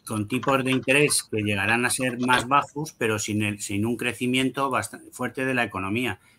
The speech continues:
y con una política con, monetaria, eh, de los bancos centrales no convencional que hace que, que, que la situación no sea positiva.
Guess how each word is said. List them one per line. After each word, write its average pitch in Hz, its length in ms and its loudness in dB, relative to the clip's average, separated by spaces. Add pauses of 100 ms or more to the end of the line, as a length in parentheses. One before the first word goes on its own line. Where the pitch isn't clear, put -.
(120)
y 110 120 -4
con 101 640 -2
una 120 260 0
política 120 880 2 (360)
con, 107 300 -4 (580)
monetaria, 113 1040 0
eh, 98 640 -2
de 98 80 -6
los 92 180 -8
bancos 117 360 -2
centrales 127 720 0 (300)
no 117 300 0
convencional 123 880 0 (440)
que 110 160 0
hace 127 300 0
que, 107 560 2 (840)
que, 101 460 0
que 107 120 -2
la 104 120 0
situación 120 680 -2
no 131 120 2
sea 117 320 2
positiva. 95 540 -6